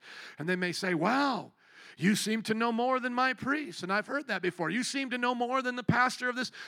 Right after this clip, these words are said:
large church that I go to." Well, it's because I've been with Jesus.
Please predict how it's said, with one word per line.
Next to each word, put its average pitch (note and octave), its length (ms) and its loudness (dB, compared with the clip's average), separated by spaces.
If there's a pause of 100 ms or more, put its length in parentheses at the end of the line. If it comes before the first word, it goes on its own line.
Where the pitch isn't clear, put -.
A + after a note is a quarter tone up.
large C4 580 2
church - 380 4
that G3+ 120 -2
I F#3 120 2
go D#3+ 180 -2
to." C3+ 300 -8 (320)
Well, F#3 240 -2
it's - 80 -12
because E3+ 320 -4
I've F3+ 180 2
been F3+ 180 -2
with F#3 120 0
Jesus. - 760 -8